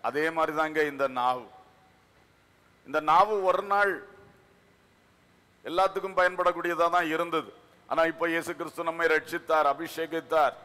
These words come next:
ஞானஸ்நானத்திலே அவர் கையை பிடித்திருக்கிறோம். இந்த நாவு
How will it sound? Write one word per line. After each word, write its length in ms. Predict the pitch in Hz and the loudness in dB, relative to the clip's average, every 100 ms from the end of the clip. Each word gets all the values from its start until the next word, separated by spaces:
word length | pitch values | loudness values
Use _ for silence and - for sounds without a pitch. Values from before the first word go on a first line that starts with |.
| - - - _ _ | -20 -20 -20 _ _
ஞானஸ்நானத்திலே 720 | 127 143 160 147 160 160 160 | -4 -2 -4 -2 -2 -2 -2
அவர் 160 | 156 147 | -2 0
கையை 260 | 147 165 160 | -2 -2 -4
பிடித்திருக்கிறோம். 720 | 160 156 165 160 143 160 139 - - - _ _ _ _ _ _ _ _ _ | -6 -6 -6 -6 -2 0 0 -4 -20 -20 _ _ _ _ _ _ _ _ _
இந்த 200 | 151 170 | -6 -4
நாவு 500 | 156 156 202 220 208 | 2 4 6 6 4